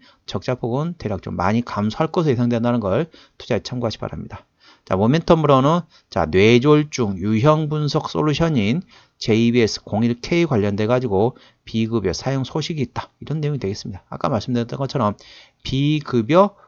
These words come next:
의료보험으로 채택이 됐다는 거죠. 이 점 투자에 참고하시 기 바랍니다. 자, 추세적으로 보시게 되면은 차트 추세는 오십칠 점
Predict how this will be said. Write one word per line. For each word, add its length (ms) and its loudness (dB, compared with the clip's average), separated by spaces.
의료보험으로 800 2
채택이 400 -2
됐다는 300 -2
거죠. 400 -2
이 80 -12
점 180 -4
투자에 260 -8
참고하시 400 -6
기 20 -20
바랍니다. 440 -10
자, 160 -2
추세적으로 420 4
보시게 260 2
되면은 540 4
차트 320 0
추세는 320 -2
오십칠 540 -2
점 180 -4